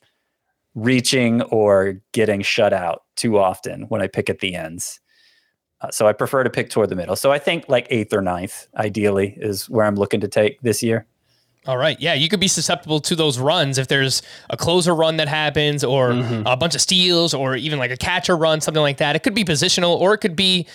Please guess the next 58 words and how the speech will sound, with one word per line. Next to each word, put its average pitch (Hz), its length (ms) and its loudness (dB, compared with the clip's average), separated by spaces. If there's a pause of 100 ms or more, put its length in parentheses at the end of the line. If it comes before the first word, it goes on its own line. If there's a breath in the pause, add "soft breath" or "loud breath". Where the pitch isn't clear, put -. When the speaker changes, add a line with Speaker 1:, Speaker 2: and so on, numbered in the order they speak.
(220 loud breath)
Speaker 2:
you 139 60 -10
know, 123 140 -2
a 127 100 -6
categorical 185 640 0
run 117 240 2
that 127 100 0
happens 143 320 -4
in 143 80 -2
your 135 100 2
draft 131 320 0
if 139 140 -2
you're 131 140 0
drafting 139 320 0
on 127 120 2
one 151 160 2
end. 139 200 0 (300 loud breath)
And 147 120 0
then, 139 80 0
of 131 100 -2
course, 143 300 0
you 135 80 -2
know, 117 200 -2 (160)
what's 143 200 -4
gonna, 127 440 -2
what's 139 140 -6
gonna 160 120 -2
make 147 140 -2
it 131 80 -4
back 147 200 -2
to 143 120 -6
you, 123 200 -2 (280 loud breath)
uh, 120 240 0
on 143 140 0
the 131 80 0
way 135 140 2
back. 127 260 -2
I 165 60 0
think 233 200 -2
in 202 80 -2
a 175 40 0
categories 202 540 0
league, 208 280 0 (360 loud breath)
I 170 80 0
wanna 202 180 4
be 185 240 2
one 170 140 2
of 165 60 2
the 151 80 2
top - 320 0
three 170 260 0
or 156 80 4
four. 165 400 4
I 170 100 4
think 170 180 -2
if 147 100 -6
I 151 80 2
can 147 140 -4
get 147 320 0